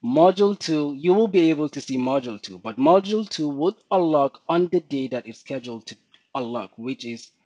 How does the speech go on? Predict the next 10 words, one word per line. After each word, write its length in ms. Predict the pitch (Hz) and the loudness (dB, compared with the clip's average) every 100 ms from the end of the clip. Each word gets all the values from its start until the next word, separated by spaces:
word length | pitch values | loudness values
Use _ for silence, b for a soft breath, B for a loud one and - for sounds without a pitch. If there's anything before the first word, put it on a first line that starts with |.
| _ _ | _ _
seven 420 | - - 175 175 | -8 0 2 4
days 300 | 160 147 135 _ _ | 4 0 -4 _ _
after 560 | 147 147 - 143 131 - _ - | -4 -4 -4 -6 -6 -12 _ -12
May 520 | 123 127 139 135 127 _ | -6 -4 -4 -4 -8 _
twentieth. 520 | - 110 95 80 80 _ _ _ _ _ _ _ _ _ | -12 -10 -10 -12 -20 _ _ _ _ _ _ _ _ _
Each 160 | 208 208 | -6 -2
module 420 | 226 208 185 165 | 2 2 2 0
will 140 | 147 160 | -2 -2
be 160 | 175 | 0
unlocked 440 | 160 143 135 127 | 2 2 0 -2